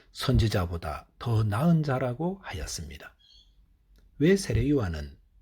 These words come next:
선지자보다 더 나은 자입니까? 그것은 그가 메시아를 예비한 자였기 때문이었습니다. 본문 십 절에 보시면 기록된 바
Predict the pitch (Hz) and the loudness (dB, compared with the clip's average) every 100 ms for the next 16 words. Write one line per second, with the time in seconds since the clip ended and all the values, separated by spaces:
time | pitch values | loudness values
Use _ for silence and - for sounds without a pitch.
0 | _ - 120 107 107 92 90 85 87 82 | _ -6 -2 -2 0 -2 -2 -2 -2 -2
1 | 117 147 143 139 135 80 71 - 78 - | 0 0 0 -2 -2 -4 -8 -10 -14 -16
2 | _ _ _ _ _ _ _ - 120 214 | _ _ _ _ _ _ _ 0 4 4
3 | - 98 175 - _ _ _ _ - 95 | 2 -2 -4 -8 _ _ _ _ -8 -2
4 | 90 82 82 113 - 185 160 170 160 85 | -2 -2 0 2 4 4 4 4 2 -2
5 | 95 156 165 165 156 160 147 196 196 196 | 0 0 2 0 0 -2 -2 -2 -4 -2
6 | 90 82 78 78 - 78 - - _ _ | -2 -2 -4 -6 -10 -12 -18 -20 _ _
7 | _ _ _ - - _ - 135 123 110 | _ _ _ -20 -20 _ -2 0 2 2
8 | 101 104 90 85 78 - 76 98 175 - | 0 0 0 -2 -4 -4 -4 -2 -2 -4
9 | - _ - - - - 113 98 - 98 | -20 _ -20 -20 -20 -4 0 0 0 -2
10 | 90 82 85 82 85 | -2 0 0 0 -4